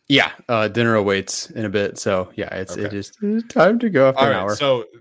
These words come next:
Speaker 2: we'll, Alex and I will stay on and take some questions. Tyler, final thoughts of the day before you head out.
Speaker 1: Uh, thank goodness I went on two Philly podcasts and they were great, but they all thought that the, <laughs> you know, the Eagles were like, "Hey," the, the, <laughs>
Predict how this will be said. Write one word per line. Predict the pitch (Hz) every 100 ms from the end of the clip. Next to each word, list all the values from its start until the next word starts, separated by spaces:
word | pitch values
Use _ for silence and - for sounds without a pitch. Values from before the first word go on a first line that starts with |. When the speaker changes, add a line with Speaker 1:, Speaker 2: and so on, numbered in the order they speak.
| 107 _
Speaker 2:
we'll, | 117 135 156 123
Alex | 147 185 190
and |
I | 165
will | 151
stay | - 143
on | 135
and | 127
take | 127
some | 120 110
questions. | 113 107 113 107 - -
Tyler, | 127 127 123 113
final | - 123 127
thoughts | 120 113 107
of | 101
the | 98
day | 98
before | 90 85 90
you | 85
head | 82
out. | 85 _ _ _ _ _ _ _ _
Speaker 1:
Uh, | 110 120
thank | - 156 180 151 117
goodness | 151 160 165 165 160 -
I |
went | 117 120
on | 117
two | - 135
Philly | 131 123
podcasts | 123 120 107 113 110
and | 110
they | 101
were | 92
great, | 90 107 107
but | 92
they |
all | 104
thought | 101 98 92
that | 92
the, | 101 92 - _
<laughs> | _ _ 107
you |
know, | 104
the | 107
Eagles | 127 120 120 110
were | 107
like, | 107
"Hey," | 104 147 135 -
the, | 101 104
the, | - - 123 151
<laughs> | 123